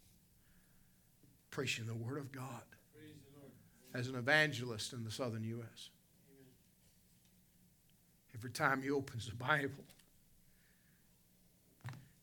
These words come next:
Speaker 1: and lays on the pulpit, it's a reminder. He used to be laying down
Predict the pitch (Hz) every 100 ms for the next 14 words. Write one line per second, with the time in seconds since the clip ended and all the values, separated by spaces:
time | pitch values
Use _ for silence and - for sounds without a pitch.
0 | - 110 123 131 117 127 120 117 - 139
1 | 135 120 123 131 120 127 139 120 120 127
2 | - - - - - - - - - -
3 | - - - - - 120 120 - 123 120
4 | 117 120 120 113 120 120 107